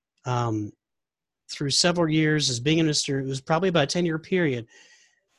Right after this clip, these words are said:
I, one of the, one of the guys that was in my youth group when I was a youth minister is now an associate pastor, uh, at the Crossing here in town. And the Crossing is a major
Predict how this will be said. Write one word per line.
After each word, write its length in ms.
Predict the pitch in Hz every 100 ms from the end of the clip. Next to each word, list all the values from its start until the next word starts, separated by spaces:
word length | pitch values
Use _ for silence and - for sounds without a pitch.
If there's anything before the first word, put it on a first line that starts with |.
| _ _ _
I, 100 | - - _ _ - - _ _ _ _ _ _ _ _ _ _ _ _ -
one 300 | 170 185 226
of 60 |
the, 160 | 208 175
one 200 | 175 185
of 60 | 196
the 80 |
guys 340 | 170 156 160 160
that 80 | 156
was 160 | 147
in 140 | 151 165
my 100 | 143
youth 260 | 147 208
group 200 | 151 131
when 100 | 127
I 80 | 123
was 240 | 135 214
a 60 | 196
youth 240 | 123 123
minister 460 | 113 110 - 113 127 - _ _ _ _ _ - -
is 140 | 147
now 140 | 143 143
an 40 |
associate 520 | 139 180 175 180 165
pastor, 600 | - 170 175 - 127 127 - - - _ _
uh, 180 | 135 123 139
at 120 | 135
the 80 | -
Crossing 500 | - 190 214 131 107
here 220 | 110 104
in 80 | 101
town. 360 | 113 101 85 - _ - - _ _
And 120 | 147 131
the 60 |
Crossing 440 | - 226 254 165 131
is 140 | 117
a 40 |
major 680 | 117 120 208 240 135 120 113